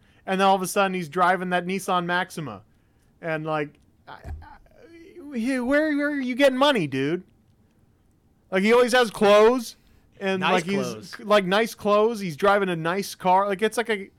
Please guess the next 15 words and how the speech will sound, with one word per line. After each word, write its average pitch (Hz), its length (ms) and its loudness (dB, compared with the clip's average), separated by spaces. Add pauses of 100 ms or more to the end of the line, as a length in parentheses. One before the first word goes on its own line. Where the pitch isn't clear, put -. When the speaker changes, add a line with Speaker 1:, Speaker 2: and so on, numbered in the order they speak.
(600)
Speaker 1:
that 202 160 2
was 233 100 0
a 220 60 2
brand 170 360 0
new 175 160 0
car 202 340 2
in 175 120 -2
twenty 165 300 -4
eighteen 156 520 -6
when 151 160 -6
this 147 120 -6
show 147 240 -4
was 135 140 -6
happening, 143 540 -6
like, 156 380 -6